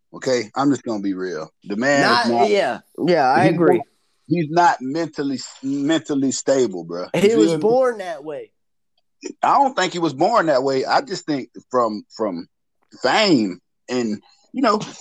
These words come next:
Speaker 1: bro, he, he was a sixth round dra-, uh, draft pick. You feel me? Central
Speaker 2: Right, but,
Speaker 1: Michigan. You
Speaker 2: but
Speaker 1: feel
Speaker 2: he,
Speaker 1: me?
Speaker 2: but
Speaker 1: He
Speaker 2: he also got his ass kissed his whole life playing football in South Florida down low.
Speaker 1: Okay, that's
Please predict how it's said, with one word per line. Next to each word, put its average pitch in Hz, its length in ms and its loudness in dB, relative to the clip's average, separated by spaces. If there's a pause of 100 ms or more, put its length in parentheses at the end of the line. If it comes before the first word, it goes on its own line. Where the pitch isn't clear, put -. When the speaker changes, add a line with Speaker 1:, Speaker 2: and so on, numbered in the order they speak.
(120)
Speaker 1:
bro, 190 220 2
he, 220 240 -8 (240)
he 226 80 -8
was 226 160 -2
a 185 60 -4
sixth - 340 -4
round 160 380 2
dra-, 139 280 0
uh, 123 300 2
draft 120 420 -2
pick. 71 220 -14
You - 60 -20
feel 180 240 -4
me? 190 200 -12 (180)
Central 190 360 2 (100)
Speaker 2:
Right, 135 60 4
but, 165 60 4
Speaker 1:
Michigan. 104 520 0
You 160 80 -4
Speaker 2:
but 214 140 2
Speaker 1:
feel 226 120 4
Speaker 2:
he, - 80 -2
Speaker 1:
me? 214 80 -8 (200)
Speaker 2:
but 233 240 -6
Speaker 1:
He 240 60 -10
Speaker 2:
he 254 120 -10
also 269 440 -6
got 226 240 -8
his 208 120 -16
ass 240 440 -10
kissed 208 340 -10
his 190 140 -14
whole 196 280 -12
life 196 340 -12 (200)
playing 190 300 -14
football 175 520 -10
in - 60 0
South 185 400 -10
Florida 226 320 -8
down 143 320 -10
low. - 240 -6 (960)
Speaker 1:
Okay, 170 340 0
that's 180 220 2